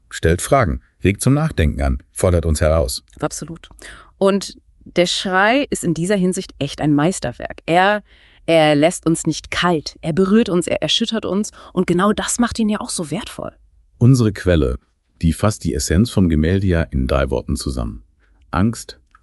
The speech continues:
Speaker 1: Isolation, Chaos. Was für eine treffende Beschreibung.
Speaker 2: Ja, diese drei Worte, die bringen die Stimmung vom Gemälde wirklich auf den Punkt. Die Angst vorm Unbekannten, die Isolation des Einzelnen in der modernen Massengesellschaft,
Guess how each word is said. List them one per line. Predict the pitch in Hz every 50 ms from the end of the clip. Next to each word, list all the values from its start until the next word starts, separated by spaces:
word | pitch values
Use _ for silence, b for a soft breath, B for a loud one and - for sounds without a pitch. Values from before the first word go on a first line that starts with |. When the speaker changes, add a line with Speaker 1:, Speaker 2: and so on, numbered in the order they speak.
| _ _
Speaker 1:
Isolation, | - 80 71 73 69 71 78 87 90 - - 107 104 107 - - - _ _ _
Chaos. | - - 73 62 50 50 - - - - _ _ _ _ _
Was | - 82 78 -
für | - 85
eine | 82 82 85 95 92
treffende | - - - 73 69 69 67 64 62
Beschreibung. | 65 - - - 62 60 60 - - - _ _ _ -
Speaker 2:
Ja, | 185 185 175 160
diese | 180 214 214 240
drei | - 214 208 208 190
Worte, | 202 214 214 - 175
die | 165 175
bringen | 170 165 185 190 196
die | 185
Stimmung | 175 - - 214 226 226 226
vom | - 208 190 180
Gemälde | 180 175 170 170 180 185 180 165
wirklich | 170 170 170 165 -
auf | - -
den | - 160 156
Punkt. | - - 123 92 - - B B B B B B B -
Die | 165 -
Angst | - 160 208 226 -
vorm | - 196 175 165
Unbekannten, | 180 202 226 247 233 - 220 220 220 - 208 226 233 240 B B B B -
die | 160 - 202
Isolation | 208 196 220 208 208 196 - 220 220 226
des | 208 -
Einzelnen | - 151 175 208 208 - 208 208 208 202 202
in | 190
der | 185 175
modernen | 175 170 170 160 160 160
Massengesellschaft, | 156 170 190 - - 202 185 175 170 180 185 190 - 196 185 190 - -